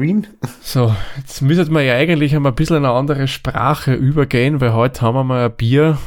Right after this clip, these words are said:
Speaker 2: aus dem wunderschönen Schweden.
Speaker 1: Ja,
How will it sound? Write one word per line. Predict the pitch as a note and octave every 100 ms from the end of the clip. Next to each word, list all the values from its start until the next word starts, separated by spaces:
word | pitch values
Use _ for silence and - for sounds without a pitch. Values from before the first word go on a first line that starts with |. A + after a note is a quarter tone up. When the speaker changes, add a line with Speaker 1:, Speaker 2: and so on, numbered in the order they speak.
| -
Speaker 2:
aus | A2+ G#2+
dem | - C#3 G#2+
wunderschönen | G#2 B2+ C3+ A2 F#2+ A2
Schweden. | A2+ - - G#2 A2+ - - - _ _ _ _ _ _ _ _ _ - - - -
Speaker 1:
Ja, | C3 C#3 A#3+